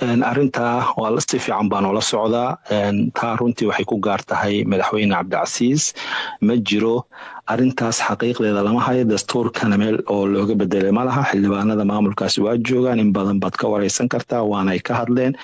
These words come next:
Dowladdii horena kama hadlin, tan hadda joogtana kama hadlin, ogolaansho dadweynena ma jirin. Sidaa darteed, hadalka madaxweynuhu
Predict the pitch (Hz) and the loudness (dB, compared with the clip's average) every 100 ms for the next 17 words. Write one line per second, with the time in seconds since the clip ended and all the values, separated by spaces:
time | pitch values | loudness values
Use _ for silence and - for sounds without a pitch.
0 | - 101 104 107 101 110 107 101 107 110 | -4 0 2 2 2 0 0 0 0 0
1 | 113 117 131 135 98 95 98 95 98 90 | 0 2 2 0 0 -2 0 0 -2 -2
2 | 98 92 - 107 113 117 123 - 90 92 | -2 -2 0 2 2 2 2 0 -2 0
3 | 95 104 98 90 95 98 95 92 117 117 | 0 0 0 0 2 2 2 2 2 2
4 | 110 - 101 90 98 - 98 95 - 104 | 0 0 -2 0 -4 -4 -2 -2 -2 -2
5 | 98 - 95 90 95 95 95 | -2 0 0 0 2 2 2